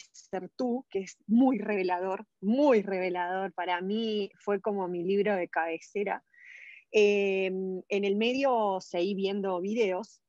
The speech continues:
Eh, dentro de este video de Netflix que te decía, hay una doctora de Estados Unidos, que después les paso el nombre, en este momento no me lo,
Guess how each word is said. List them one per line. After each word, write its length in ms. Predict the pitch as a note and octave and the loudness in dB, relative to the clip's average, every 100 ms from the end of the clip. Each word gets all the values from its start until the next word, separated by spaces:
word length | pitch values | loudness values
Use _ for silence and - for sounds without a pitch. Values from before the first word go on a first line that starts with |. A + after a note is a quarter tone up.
| - | -4
Eh, 380 | F#3 F3 E3+ E3+ E3 E3 E3 E3 E3 _ | -2 0 -2 -6 -8 -10 -10 -10 -12 _
dentro 640 | G3 B3 B3+ B3 C4+ C4 - F#3+ - | 4 6 6 4 4 2 0 -10 -2
de 200 | G3 G#3 | 2 2
este 240 | - A#3+ | 2 0
video 260 | G#3 F#3+ G#3+ | 2 2 2
de 60 | |
Netflix 460 | G3+ A3 - G3+ F#3 | 0 -2 -2 -4 -4
que 100 | - | -4
te 100 | G3 | 0
decía, 440 | G3+ G#3 - A3+ | -2 -2 -4 0
hay 140 | A3+ A3+ | 2 2
una 180 | A#3 G#3+ | 0 0
doctora 640 | F3 - B3+ A#3+ G#3 G#3 | -2 -2 0 2 2 0
de 60 | F3+ | -6
Estados 360 | - G3+ G#3+ F#3+ | -4 -2 -2 -2
Unidos, 440 | G3+ A#3 A3 G#3 - | -4 -2 -2 -4 -4
que 120 | F3+ | -4
después 320 | F3 - A3+ | -4 -4 -6
les 120 | G#3+ _ | -6 _
paso 260 | G#3+ - | -4 -4
el 80 | F#3+ | -6
nombre, 320 | G#3 G#3 F#3 | -4 -2 -4
en 80 | F3+ | -8
este 180 | G3 G#3+ | -10 -8
momento 420 | G3 F#3 G3 G3+ | -6 -4 -4 -4
no 140 | G3 G3 | -6 -4
me 120 | G#3 | -2
lo, 160 | F#3 | -2